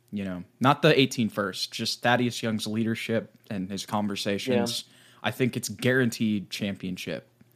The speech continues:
Speaker 1: So, yeah, we have to trade him for eighteen picks. And Keita, Keita, we have to, look,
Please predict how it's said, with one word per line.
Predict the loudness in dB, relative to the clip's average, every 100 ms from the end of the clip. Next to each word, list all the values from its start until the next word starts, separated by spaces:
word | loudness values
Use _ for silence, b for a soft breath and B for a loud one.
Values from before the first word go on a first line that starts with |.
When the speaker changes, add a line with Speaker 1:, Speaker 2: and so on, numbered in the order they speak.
| b b b
Speaker 1:
So, | -4 0 2 0 -6 _ _ _ _ -20 _ -6
yeah, |
we | -4 0
have | 2 0
to | 0
trade | -4 -2 -2
him | -4
for | -6 -6
eighteen | -6 -6 -6
picks. | -4 -6 -6 -4
And | -2 -2 -4 B B B -8
Keita, | 6 8 12 10 8
Keita, | 4 8 10 10
we | 10
have | 8 6
to, | 0 -2 -2
look, | -2 -2